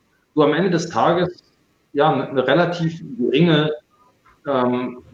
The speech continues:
Kostensituation hast. Du stellst dir einfach die Kamera vor dich, ich stell's einfach die Kamera vor dich auf, so wie ich jetzt. Und, äh, ja, ich wäre jetzt zum Beispiel in der Lage, diese großartige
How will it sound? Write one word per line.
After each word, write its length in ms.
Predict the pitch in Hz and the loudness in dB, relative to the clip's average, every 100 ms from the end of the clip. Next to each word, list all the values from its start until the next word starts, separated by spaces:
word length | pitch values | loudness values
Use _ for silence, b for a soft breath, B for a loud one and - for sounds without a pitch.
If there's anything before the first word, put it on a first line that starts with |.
| 165 | -16
Kostensituation 1300 | - 196 - - - 254 117 110 117 117 - 131 107 95 | -2 -2 -2 -8 -8 -6 -4 -2 2 2 2 4 4 4
hast. 160 | 95 - | -2 -6
Du 20 | |
stellst 340 | - 139 151 | 0 0 2
dir 100 | - | 0
einfach 260 | - 143 - | 0 -2 -8
die 80 | - | -14
Kamera 480 | - 151 151 160 170 | -2 0 2 0 0
vor 120 | 175 170 | 2 2
dich, 220 | 175 - | 0 -4
ich 120 | 123 - | -8 -4
stell's 240 | 147 143 | 0 0
einfach 160 | 143 131 | 2 0
die 80 | 120 | 0
Kamera 280 | 123 127 135 | 0 0 0
vor 120 | 143 160 | -2 -4
dich 120 | 160 | -4
auf, 200 | - 135 - | 0 0 2
so 180 | 135 | 2
wie 160 | 123 127 | 2 0
ich 100 | 123 | 0
jetzt. 320 | - 170 170 - | 2 2 2 0
Und, 260 | 131 143 - | 0 0 2
äh, 220 | 127 120 120 - _ _ - | 4 4 2 -4 _ _ 0
ja, 300 | 107 156 - | 2 2 0
ich 140 | 104 | 0
wäre 200 | 127 135 | 4 4
jetzt 140 | - - | 2 -2
zum 100 | 120 | 0
Beispiel 240 | 131 131 | 0 0
in 60 | 127 | 0
der 80 | |
Lage, 720 | 113 101 120 139 147 139 120 - | 2 4 4 6 6 6 4 0
diese 160 | - - | -8 -14
großartige 600 | - 135 160 156 165 131 | -2 0 2 0 -2 -2